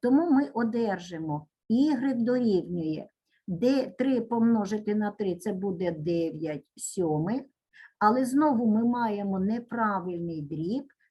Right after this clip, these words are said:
тобто це буде одна ціла дві сьомих.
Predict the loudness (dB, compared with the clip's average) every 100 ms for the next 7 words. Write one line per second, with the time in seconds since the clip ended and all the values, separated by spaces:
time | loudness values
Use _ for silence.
0 | _ -4 -2 -2 -6 -6 -4 -4 -2 -2
1 | -2 -4 -6 -4 -2 -2 -4 -6 -2 0
2 | 0 0 -2 0 0 0 -4 -10 -2 0
3 | 0 -4